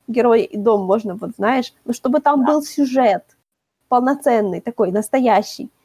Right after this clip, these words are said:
Speaker 2: Ну.
Speaker 1: Поэтому я купила себе еще My Time at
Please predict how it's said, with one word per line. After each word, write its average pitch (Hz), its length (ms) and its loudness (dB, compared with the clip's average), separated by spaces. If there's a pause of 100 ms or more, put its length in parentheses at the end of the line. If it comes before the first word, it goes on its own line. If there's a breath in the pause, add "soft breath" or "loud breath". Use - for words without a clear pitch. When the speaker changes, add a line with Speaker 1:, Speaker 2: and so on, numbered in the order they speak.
(200)
Speaker 2:
Ну. 359 260 -4
Speaker 1:
Поэтому 330 420 2
я 277 120 2
купила 302 420 -2
себе 262 340 -2
еще 262 280 -2
My 233 280 2
Time 220 280 0
at - 140 -10